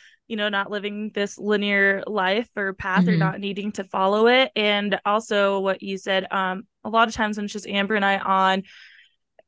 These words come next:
Speaker 1: and kind of rambling, we're saying how,
Speaker 2: Mm-hmm.
Speaker 1: well, you know, if, if this is something we wanna talk about, surely there's someone else out there who can relate and agrees
Speaker 2: Mm-hmm.
Speaker 1: or wants to open this conversation. So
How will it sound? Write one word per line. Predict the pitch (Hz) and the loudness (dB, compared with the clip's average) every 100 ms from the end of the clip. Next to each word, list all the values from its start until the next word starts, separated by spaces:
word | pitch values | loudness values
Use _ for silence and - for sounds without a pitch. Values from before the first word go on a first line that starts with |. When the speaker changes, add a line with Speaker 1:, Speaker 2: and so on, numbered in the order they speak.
| - | -2
Speaker 1:
and | - 233 214 208 208 220 - | 4 8 8 6 4 0 -2
kind | - 208 | -2 -2
of | 202 | 0
rambling, | 240 269 233 208 208 | 0 0 0 0 0
we're | 202 196 196 196 - | -2 0 -2 -6 -6
saying | 269 262 233 | -2 0 4
how, | |
Speaker 2:
Mm-hmm. | 208 | 4
Speaker 1:
well, | 220 214 226 | 4 2 0
you | 240 | -2
know, | 226 | -2
if, | - - | -4 -14
if | 233 | -6
this | 349 381 | -4 -4
is | 370 | -4
something | 320 247 | -4 -2
we | 208 240 | -2 -2
wanna | 233 208 196 | 0 -2 -2
talk | 196 190 | -4 -2
about, | 196 180 - | 0 0 -2
surely | - - 330 294 240 | -10 -6 -2 0 0
there's | 196 196 - | 0 -4 -6
someone | - 226 226 226 | 0 0 2 0
else | 180 190 185 - | 0 -2 -4 -2
out | 185 165 - | 0 0 -2
there | 156 156 - | -2 -2 -4
who | 240 233 226 226 | -4 -2 -2 -4
can | - 208 202 | -6 -8 -6
relate | 196 180 208 240 240 - | -6 -2 0 0 0 -2
and | 214 196 196 | -4 -2 -4
agrees | 185 180 226 226 226 | -4 0 2 4 4
Speaker 2:
Mm-hmm. | 165 | 2
Speaker 1:
or | 214 202 202 190 | 0 0 -2 -4
wants | 208 208 214 | -2 -2 -4
to | - - | -6 0
open | 202 208 202 | 0 0 -6
this | 196 | -6
conversation. | - 196 190 185 185 202 190 - 185 | -4 -2 -2 -4 -4 -2 -2 -4 -6
So | 185 190 180 | -2 2 2